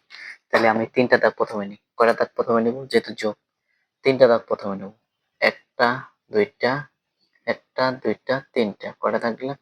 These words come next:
তিনটা। এই যে তিনের জন্য তিনটা দাগ দিলাম। আবার উপরে কি আছে? সাত। সাতের জন্য কয়টা দাগ নেব? সাতটা দাগ নেব। একটা, দুইটা, তিনটা, চারটা, পাঁচটা, ছয়টা,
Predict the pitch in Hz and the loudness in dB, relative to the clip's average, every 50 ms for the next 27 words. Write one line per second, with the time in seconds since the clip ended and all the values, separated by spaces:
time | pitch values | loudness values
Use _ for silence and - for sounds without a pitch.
0 | - 113 107 104 98 - - 107 104 - _ _ _ _ _ _ _ - 120 117 | -6 -6 -6 -6 -6 -10 -12 -14 -14 -14 _ _ _ _ _ _ _ 2 4 4
1 | 113 113 113 - - 104 104 104 95 - 110 113 110 - 107 101 - 101 - - | 4 2 -2 0 -2 -2 -2 -4 -6 -4 -6 -6 -4 -6 -8 -6 -6 -8 -10 -10
2 | _ _ _ _ _ - _ - - - 117 123 123 127 127 117 - 120 127 - | _ _ _ _ _ -20 _ -6 -4 -4 0 0 0 0 0 -4 -4 -8 -8 2
3 | 120 113 - - - - - 110 104 - _ _ _ _ _ _ - _ - - | 2 0 2 2 0 0 2 2 0 0 _ _ _ _ _ _ -20 _ -4 -4
4 | - - 113 - 131 123 127 131 120 120 - - 113 120 107 117 113 - - 120 | 0 0 0 -2 -2 -2 -2 0 -2 -2 -2 -2 -4 -2 0 -2 -2 -2 -4 -6
5 | 120 - - - 117 - _ - 117 101 104 98 104 104 98 - _ _ _ _ | -4 -4 -2 -2 -2 -2 _ -10 -8 -6 -6 -8 -10 -10 -18 -20 _ _ _ _
6 | _ - - _ _ _ - 127 127 139 _ _ _ _ _ _ _ _ _ - | _ -20 -20 _ _ _ -8 -8 -8 -8 _ _ _ _ _ _ _ _ _ -4
7 | 113 104 - _ _ - 123 123 131 - _ _ _ - 107 101 98 98 _ - | -4 -4 -4 _ _ -8 -8 -8 -8 -10 _ _ _ -6 -6 -4 -4 -8 _ -10
8 | 120 120 123 - _ _ - - 104 - _ _ _ - 123 123 - _ _ _ | -10 -10 -10 -10 _ _ -10 -8 -8 -8 _ _ _ -6 -6 -6 -6 _ _ _
9 | - - - - - _ _ - 131 131 - - - - 120 117 - - 139 | -8 -6 -6 -6 -10 _ _ -8 -8 -8 -8 -10 -10 -8 -8 -8 -6 -4 -6